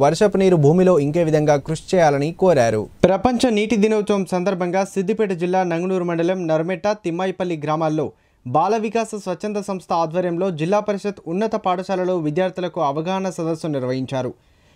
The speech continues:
నీటి ప్రాముఖ్యత, నీటిని పొదుపుగా వాడుకోవాలని అవగాహన కల్పించారు. ఈ సందర్భంగా రాజశేఖర్ రెడ్డి మాట్లాడారు. బాల వికాస సంస్థ జల సంరక్షణ కోసం ధ్యేయంగా ఇప్పటి వరకు తొమ్మిది వందల యాభై చెరువుల్లో పూడికతీత, ముప్పై వేలకు పైగా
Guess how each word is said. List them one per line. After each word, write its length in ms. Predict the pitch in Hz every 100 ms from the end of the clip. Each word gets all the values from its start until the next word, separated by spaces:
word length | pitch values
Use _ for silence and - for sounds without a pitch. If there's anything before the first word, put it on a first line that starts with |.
| _
నీటి 300 | 156 214 220 208
ప్రాముఖ్యత, 540 | 151 151 175 185 165 190 233 _ _
నీటిని 360 | 151 220 233 240 -
పొదుపుగా 380 | 180 196 220 214
వాడుకోవాలని 640 | 175 175 190 190 170 156 165 -
అవగాహన 380 | 143 160 190 185
కల్పించారు. 580 | 127 113 123 131 127 117 _ _ _ 180
ఈ 80 | 214
సందర్భంగా 500 | 220 233 233 220 226
రాజశేఖర్ 560 | 180 185 208 208 208 196
రెడ్డి 120 | 185
మాట్లాడారు. 520 | 123 120 131 131 127 - _ -
బాల 280 | 127 160 208
వికాస 360 | 233 240 240 233
సంస్థ 340 | 226 220 - 214 175
జల 140 | 196 208
సంరక్షణ 440 | 202 214 208 220
కోసం 300 | 202 202 202 190 165
ధ్యేయంగా 380 | 180 190 190 185
ఇప్పటి 320 | 160 190 180
వరకు 280 | 170 156 175 - _ _ _
తొమ్మిది 340 | 165 190 220 214
వందల 240 | 208 202 196
యాభై 400 | 180 180 180 185
చెరువుల్లో 500 | 190 180 185 190 202 185
పూడికతీత, 560 | 170 180 185 170 170 190 220 - _ 147
ముప్పై 340 | 175 180 233
వేలకు 320 | 220 220 214 208
పైగా 340 | 208 190 196